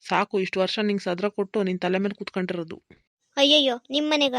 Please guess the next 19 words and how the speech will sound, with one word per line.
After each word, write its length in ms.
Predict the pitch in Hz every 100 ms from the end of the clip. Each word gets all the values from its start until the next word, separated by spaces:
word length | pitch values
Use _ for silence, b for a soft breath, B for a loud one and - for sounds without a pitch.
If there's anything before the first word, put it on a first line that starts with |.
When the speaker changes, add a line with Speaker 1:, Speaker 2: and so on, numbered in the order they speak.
| 247
Speaker 2:
ನಾನಂತೂ 480 | 254 254 285 302 294
ಕಳ್ಸಲ್ಲ 360 | 294 277 285 277
ನನ್ 240 | 262 254
ಮಗಳ್ನ. 280 | 254 269 262 - - - _ _ -
Speaker 1:
ಇಲ್ಲ 200 | 202 208
ಕಣಮ್ಮ, 360 | 202 190 180 180
ನಮ್ 200 | 180 190
ಕಡೆಯಿಂದ 320 | 196 196 196
ತಪ್ಪಾಗಿದೆ, 680 | 196 190 - 196 185 175 175
ಆಯ್ತಾ? 340 | - 180 190 185
ನಿಮ್ 220 | 185 185
ಮಗಳ್ನ 360 | 180 190 196 202
ಕಳ್ಸ್ಕೊಡಿ. 580 | 196 196 - 180 175 - _ _ _ -
ಮದ್ವೆ 260 | 196 190 214
ಆಗೋದ್ 340 | 202 196 208
ಹೆಂಗೋ 160 | 202 196
ಆಗೋಗ್ಬಿಟ್ಟಿದೆ, 600 | 190 196 185 190 180 175
ನಾವ್ 200 | 180 185
ಅದ್ದೂರಿಯಾಗಿ 720 | 180 208 208 196 190 196 175